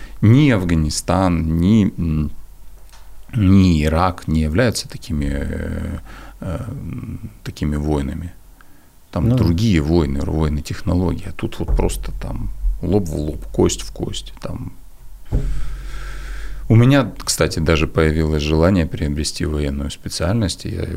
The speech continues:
Speaker 1: её уже выбрал. И я, я в этом мало что понимаю, но я хочу изучать, э, э, снайпинг.
Speaker 2: Мгм.
Speaker 1: Я хочу приобрести хорошее, э,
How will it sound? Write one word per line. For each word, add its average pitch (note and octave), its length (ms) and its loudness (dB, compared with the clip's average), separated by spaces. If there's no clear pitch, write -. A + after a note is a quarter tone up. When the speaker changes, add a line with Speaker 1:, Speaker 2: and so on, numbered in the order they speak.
Speaker 1:
её D2 300 -4
уже C#2+ 280 -2
выбрал. D#2+ 440 0
И D#2+ 1400 -4
я, D#2+ 100 -6
я D#2+ 160 2
в D#2 80 2
этом C#2+ 360 -4
мало D2 580 -2
что - 180 -2
понимаю, D#2+ 500 -2
но D#2 100 0
я - 140 0
хочу G#2+ 720 -4
изучать, - 760 -6
э, - 400 -8
э, - 200 -2
снайпинг. B2+ 600 -2
Speaker 2:
Мгм. G#2 240 2
Speaker 1:
Я F2+ 180 -2
хочу - 280 -6
приобрести - 720 -4
хорошее, - 760 -6
э, - 60 -10